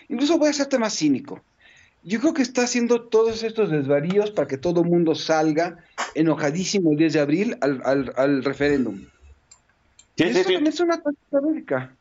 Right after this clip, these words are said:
Speaker 2: Sí, es cierto.
Speaker 1: Eh, hay un libro muy interesante, este, si a, si a alguien le interesa la literatura, se llama, este, Cuchulainn, que es la nove-, que es una novela sobre un guerrero celta antiguo en, en Irlanda del Norte.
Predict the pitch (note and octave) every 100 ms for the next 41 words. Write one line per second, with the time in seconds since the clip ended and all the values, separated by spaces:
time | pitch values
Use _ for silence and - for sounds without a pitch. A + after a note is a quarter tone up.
0 | _ _ _ _ _ - A2+ C#3 F3+ G#2
1 | - - - _ _ _ _ _ _ _
2 | _ _ _ _ _ _ _ - G3+ F#3+
3 | F#3 F3+ - B3+ D#4 D4 C4+ B3+ A3+ B3
4 | E3+ C3+ D3+ C#3+ C3+ D#3+ D3 B2 - -
5 | - B2+ B2+ A#2 C#3+ C#3+ C3+ C3 D#3 D3+
6 | - - - - F#3 G#3 E3+ D3 D3 C#3
7 | E3 C3+ B2+ B2+ A2+ - C#3+ D3+ D3+ B2+
8 | C#3 C#3+ D3+ B2 A#2+ - C3 B2+ B2+ -
9 | D3 D3+ C#3 G#3 A#3 - _ - - -
10 | - F#3 G3 F#3 D#3 E3 C#3 F3+ F3 G3
11 | E3 D3 D3 D#3+ D#3 C3+ C#3+ C3+ B2+ C3
12 | B2+ D#3+ C#3 A#2+ C3 C3+ C3+ B2 B2 D#3
13 | C3+ B2+ A#2+ A2+ G2 A#2+ B2 B2 C3+ C3
14 | C#3 D#3+ E3+ - C#3+